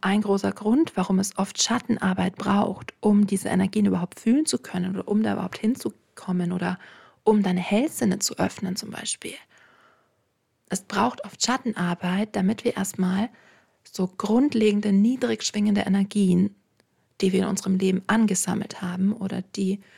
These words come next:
uns auf irgendeine Art und Weise vielleicht auch karmisch mitgegeben wurden bei dieser Inkarnation,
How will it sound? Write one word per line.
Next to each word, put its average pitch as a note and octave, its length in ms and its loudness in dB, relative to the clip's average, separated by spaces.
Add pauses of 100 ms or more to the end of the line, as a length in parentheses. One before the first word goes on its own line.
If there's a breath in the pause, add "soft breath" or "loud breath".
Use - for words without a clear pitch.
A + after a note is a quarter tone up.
(360 loud breath)
uns G3 500 0
auf G3+ 160 -2
irgendeine A#3+ 300 0
Art G#3 160 -2
und G3+ 100 -2
Weise G3+ 260 -2
vielleicht F#3+ 220 -4
auch - 120 -8
karmisch F#3+ 760 0
mitgegeben F3+ 640 -2
wurden F3 220 0
bei F3+ 100 0
dieser F3+ 240 -2
Inkarnation, F3 880 2